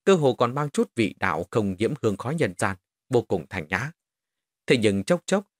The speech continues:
lại tán phát ra sát khí, khiến Lý Giật lạnh buốt khắp người. Chỉ trong chốc lát, Lý Giật đã toát mồ hôi đầy trán. Thiên Phong Thất Hoàng thành danh đã lâu,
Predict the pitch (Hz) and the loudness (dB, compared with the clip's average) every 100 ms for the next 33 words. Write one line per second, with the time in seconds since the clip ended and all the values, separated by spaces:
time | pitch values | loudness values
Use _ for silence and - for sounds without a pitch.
0 | - 117 - 113 160 - 208 - 104 95 | 0 0 2 0 0 -2 -2 -2 -4 -2
1 | - 156 - 147 226 _ _ - 139 196 | -2 -4 -4 -4 -4 _ _ -2 2 2
2 | 196 104 90 95 - 170 - 226 110 92 | 2 -2 -2 -4 -2 -4 -4 -4 -2 -4
3 | - _ _ _ _ _ _ _ _ _ | -6 _ _ _ _ _ _ _ _ _
4 | _ _ - 117 107 90 85 143 - 165 | _ _ -2 0 0 0 -2 -4 -2 -6
5 | - _ _ _ - 143 123 - 95 196 | -6 _ _ _ -2 2 2 0 0 0
6 | 202 104 90 104 95 98 82 - 104 170 | 0 -2 0 0 0 0 -2 -4 -4 -6
7 | - _ _ _ _ _ _ _ - 180 | -14 _ _ _ _ _ _ _ -2 -2
8 | 170 156 185 - 117 98 95 110 92 90 | 2 0 0 -4 0 0 0 -4 -4 -4
9 | 123 113 - 127 135 | -4 -2 -4 -2 -4